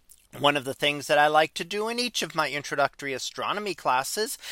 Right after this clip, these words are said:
is to begin the class with the astronomy picture of the day from the nasa website, that is A P O D dot nasa dot gov slash A P O D. And today's picture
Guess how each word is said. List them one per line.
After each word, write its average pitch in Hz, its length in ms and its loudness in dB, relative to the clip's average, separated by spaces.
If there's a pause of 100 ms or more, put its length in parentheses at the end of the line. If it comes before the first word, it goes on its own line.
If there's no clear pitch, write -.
(220)
is - 160 -4
to 247 80 -6
begin 240 320 -2
the 240 80 -2
class 127 440 2
with 180 160 -8
the 240 140 -4
astronomy 160 680 0
picture 226 400 -6
of 208 100 -8
the 233 80 -4
day 240 460 0 (440)
from 349 200 -4
the 240 40 0
nasa 190 320 2
website, 165 520 2
that 135 120 0
is 165 360 0
A 165 240 -2
P 165 240 -2
O 160 160 2
D 143 500 -6
dot 120 240 -2
nasa 120 600 -4 (120)
dot 349 260 0
gov 143 420 4
slash 131 600 -2
A 147 140 -4
P 208 260 -6
O 214 200 0
D. 220 560 -6 (760)
And - 100 2
today's 175 460 4
picture 208 600 0